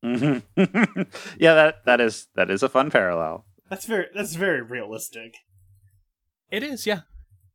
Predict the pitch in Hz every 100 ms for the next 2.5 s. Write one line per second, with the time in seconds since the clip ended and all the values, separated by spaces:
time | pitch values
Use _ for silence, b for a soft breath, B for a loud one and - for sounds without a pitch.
0 | _ _ _ _ - 107 104 113 113 113
1 | _ _ _ _ _ _ _ - 131 127
2 | 110 _ - 185